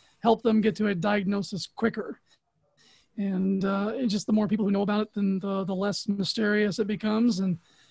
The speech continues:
you know, hopefully we can get, uh, get better, better solid treatments for people who are new to this disease. 'Cause, I mean, it happens in, it, it's mainly a woman's disease. Uh, it occurs more often in women, but there's a children's version of this,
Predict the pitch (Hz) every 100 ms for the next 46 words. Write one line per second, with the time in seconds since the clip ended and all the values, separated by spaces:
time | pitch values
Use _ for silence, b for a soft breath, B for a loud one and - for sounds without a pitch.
0 | b b b _ _ _ 208 196 190 208
1 | 208 202 208 208 214 202 - 202 190 196
2 | 226 - 277 330 269 269 247 233 - 208
3 | 240 247 - 226 208 247 247 - 220 233
4 | 233 226 233 208 b b b b b 190
5 | 240 277 254 - 233 226 262 294 - 233
6 | 247 285 254 285 311 254 226 262 214 -
7 | 202 220 277 330 254 202 269 302 320 254
8 | 311 339 330 - - _ _ _ _ _
9 | _ 262 262 269 240 190 302 208 196 226
10 | 254 233 240 247 226 220 240 233 214 214
11 | 190 - - 196 220 233 254 247 226 240
12 | 240 240 233 202